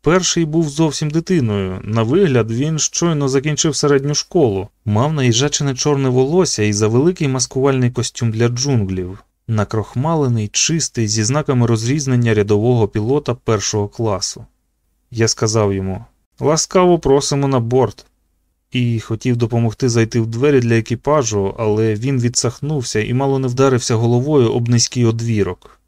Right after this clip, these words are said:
Гадаю, якби там було більше місця, він би відскочив. Мені в ніс ударив його запах, різкий і лікарняний. Мазь Vicks Vaporub.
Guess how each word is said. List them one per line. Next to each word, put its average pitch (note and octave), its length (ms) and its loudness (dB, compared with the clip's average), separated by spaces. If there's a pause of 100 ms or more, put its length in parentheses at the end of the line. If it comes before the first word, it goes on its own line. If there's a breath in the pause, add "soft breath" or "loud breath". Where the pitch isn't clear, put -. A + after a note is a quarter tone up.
Гадаю, A#2+ 460 2
якби B2 280 0
там A#2+ 220 0
було A#2 200 2
більше A#2 360 0
місця, B2+ 500 0
він A2+ 260 0
би A2 100 0
відскочив. A2 680 -4 (880)
Мені A#2 300 0
в D#3+ 120 -2
ніс E3+ 240 -2
ударив C3+ 360 2
його B2+ 200 2
запах, B2+ 640 -2
різкий B2+ 760 -4
і C3+ 120 -4
лікарняний. B2 840 -4 (520)
Мазь B2 560 0
Vicks B2+ 560 -4
Vaporub. A#2 640 2